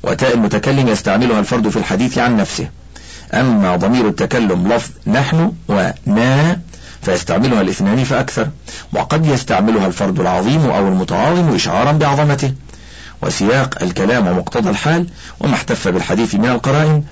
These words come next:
هو الذي يرشد القارئ، هو الذي يرشد القارئ والسامع إلى المراد ويعين المقصود، ومن خالف في ذلك فهو إما جاهل عمل، عميت عليه الأنباء، وإما معاند يريد التلبيس وتحريف الكلم عن مواضعه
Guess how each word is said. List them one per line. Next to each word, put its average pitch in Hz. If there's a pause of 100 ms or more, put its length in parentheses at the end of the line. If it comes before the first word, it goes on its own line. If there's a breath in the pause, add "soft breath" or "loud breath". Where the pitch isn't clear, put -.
(160 loud breath)
هو 190
الذي 185
يرشد 165
القارئ، 139 (2000 loud breath)
هو 110
الذي 143
يرشد 135
القارئ 127
والسامع 113
إلى 101
المراد 110
ويعين 113
المقصود، 117 (600 loud breath)
ومن 151
خالف 135
في 117
ذلك 98
فهو 160
إما 143
جاهل 123 (240)
عمل، 113
عميت 104
عليه 104
الأنباء، 117 (340 loud breath)
وإما 196
معاند 127 (320 loud breath)
يريد 139
التلبيس 110
وتحريف 101
الكلم 95
عن 110
مواضعه -